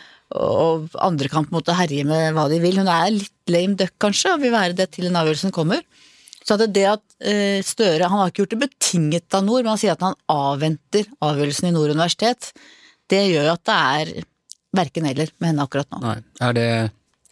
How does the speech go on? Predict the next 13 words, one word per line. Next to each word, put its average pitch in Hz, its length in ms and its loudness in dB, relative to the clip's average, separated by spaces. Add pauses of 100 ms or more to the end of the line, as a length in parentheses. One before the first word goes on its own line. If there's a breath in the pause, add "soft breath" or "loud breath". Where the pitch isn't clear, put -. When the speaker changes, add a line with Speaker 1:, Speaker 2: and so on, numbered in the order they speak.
(280 loud breath)
Speaker 2:
dette 101 160 -2
er 113 60 2
et 110 80 -2
ledende 104 320 0
spørsmål, 117 400 -2
men 110 160 2
er 104 60 0
det 104 120 2
lurt 110 480 -2
å 143 60 0
stille 131 320 -2
seg 127 160 0
sånn? 165 160 -4